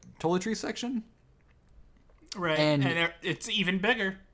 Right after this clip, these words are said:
Speaker 1: it's like, um,
Speaker 2: How can you use that much paper?
Speaker 1: how can I use that much toilet paper? Like,
Speaker 2: Yeah.
Speaker 1: y-, I could take two rolls and make, like, ten ply toilet paper and still not go through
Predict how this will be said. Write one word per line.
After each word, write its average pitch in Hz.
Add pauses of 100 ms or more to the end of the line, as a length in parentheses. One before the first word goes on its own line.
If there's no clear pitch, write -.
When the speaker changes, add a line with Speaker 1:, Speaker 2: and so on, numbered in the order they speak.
(140)
Speaker 1:
it's 143
like, 143
um, 120
Speaker 2:
How 226
can 240
you 220
use 202
that 196
much 202
paper? 208 (500)
Speaker 1:
how 131
can 160
I -
use 110
that 98
much 101
toilet 160
paper? -
Like, - (640)
Speaker 2:
Yeah. 226 (220)
Speaker 1:
y-, 113 (480)
I 127
could 139 (340)
take 123
two 185
rolls 113 (180)
and 110
make, 110
like, 95 (300)
ten 147
ply 117
toilet 107
paper 92
and 92
still 107
not 98
go 92
through 92